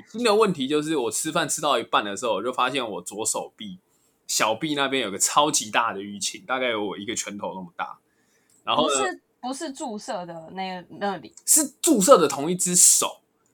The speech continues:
Speaker 2: 嗯。
Speaker 1: 都是左手，可是我是打肩膀，可是我是小臂上面有个超级大的淤青，然后我就跟我女朋友讲这件事情，她就传了一个新闻给我，她就说血栓的那个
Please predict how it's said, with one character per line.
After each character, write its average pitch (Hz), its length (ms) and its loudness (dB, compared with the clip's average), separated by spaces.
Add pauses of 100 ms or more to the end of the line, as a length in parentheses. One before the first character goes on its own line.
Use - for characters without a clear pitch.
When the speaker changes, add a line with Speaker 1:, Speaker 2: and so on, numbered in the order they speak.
(260)
Speaker 2:
嗯。 196 380 0
Speaker 1:
都 233 160 8
是 240 120 2
左 147 160 4
手， 135 100 4
可 165 60 4
是 247 80 4
我 160 180 6
是 - 120 -2
打 - 200 0
肩 143 300 -2
膀， - 240 -4
可 131 100 -6
是 180 140 0
我 120 180 -2
是 156 100 -6
小 87 320 0
臂 123 220 -10
上 127 160 -4
面 110 80 -8
有 90 60 -10
个 92 80 -10
超 123 260 0
级 107 100 -10
大 107 220 -2
的 98 60 -8
淤 95 200 -12
青， - 280 -10
然 127 80 -4
后 135 40 0
我 139 60 0
就 151 80 0
跟 151 140 -4
我 147 100 -2
女 113 100 -6
朋 120 120 -8
友 123 80 -6
讲 90 180 -8
这 120 100 -14
件 113 140 -12
事 107 180 -6
情， - 160 -10
她 131 80 -6
就 160 80 -2
传 127 240 -4
了 101 80 -8
一 101 60 -10
个 107 100 -8
新 120 220 -6
闻 92 220 -10
给 82 180 -16
我， 92 220 -16
她 147 80 -6
就 151 100 -4
说 143 300 -2 (400)
血 117 320 2
栓 156 260 4
的 131 220 2
那 139 160 -2
个 113 560 -2